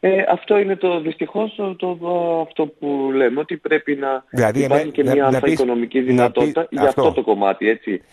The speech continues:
Speaker 2: Δηλαδή, να ρωτήσω κάτι τώρα.
Speaker 1: Γι' αυτό, για το κομμάτι του αθλητή.
Speaker 2: Ναι, ναι, ναι, ναι.
Speaker 1: Το
Speaker 2: Τώρα, ας πούμε,
Speaker 1: επαγγελματία, το
Speaker 2: είπε-,
Speaker 1: επαγγελματία,
Speaker 2: είπες
Speaker 1: συγγνώμη.
Speaker 2: κάτι, είπες κάτι το οποίο, ας πούμε, δεν το γνωρίζαμε, ότι κάποια στιγμή και ο πατέρας του Στέφανος στα δεκαέξι δεκαεφτά είπε ότι δεν μπορούσε άλλο οικονομικά να συνεχίσει και τους βοήθησε κάποιος.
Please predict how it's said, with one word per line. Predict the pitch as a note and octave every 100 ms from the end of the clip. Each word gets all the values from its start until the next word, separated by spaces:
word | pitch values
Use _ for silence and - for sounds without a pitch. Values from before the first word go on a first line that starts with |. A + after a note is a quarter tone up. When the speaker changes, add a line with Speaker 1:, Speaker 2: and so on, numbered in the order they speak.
| -
Speaker 2:
Δηλαδή, | A2+ B2 D3 F3
να | C#3+
ρωτήσω | C#3+ A#2+ G2+
κάτι | E2+
τώρα. | - E2+
Speaker 1:
Γι' |
αυτό, | - C3+
για | B2 A#2+
το | G#2 G#2+
κομμάτι | A#2 A#2+ C3 C#3
του | C3
αθλητή. | B2+ A#2+ B2
Speaker 2:
Ναι, | D3 G2+
ναι, | A2+
ναι, | G#2
ναι. | G2
Speaker 1:
Το | - _ _ -
Speaker 2:
Τώρα, | C#3+
ας | A2
πούμε, | A#2
Speaker 1:
επαγγελματία, | A#2 A2 B2 G2+ -
το | A2+
Speaker 2:
είπε-, | -
Speaker 1:
επαγγελματία, | A2+ G#2 A2+ G#2+ A2+ F#2+
Speaker 2:
είπες | - G#2+
Speaker 1:
συγγνώμη. | G#2+ C3 -
Speaker 2:
κάτι, | -
είπες | C3 C3+
κάτι | C3 -
το | B2+
οποίο, | C3
ας | C3 C3+
πούμε, | C3+
δεν | B2+
το | A#2
γνωρίζαμε, | G#2 G2 G2 G2
ότι | G#2+ G#2 G2
κάποια | A#2+ A#2+
στιγμή | A2+ A#2+ B2+
και | C3
ο | B2
πατέρας | F#2+ G2 E2 -
του | F2 E2 E2 E2 D#2 D2 C#2+ - B1+ B1+ C2
Στέφανος | A#2+ A#2 A2+ G2+
στα | G#2+
δεκαέξι | G2+ G#2+ A#2+
δεκαεφτά | A2+ A2+ C#3
είπε | C#3
ότι | C3 A#2+
δεν | C3+ G#2+
μπορούσε | F2+ F#2+ -
άλλο | F#2+ F#2+
οικονομικά | F#2+ F2+ F2+ - F#2+
να | F2+ F2 E2+
συνεχίσει | E2 G#2 E2+ - C#3 C#3+
και | B2
τους | A2
βοήθησε | B2 C3+ C3
κάποιος. | B2 A2 F#2 D#2+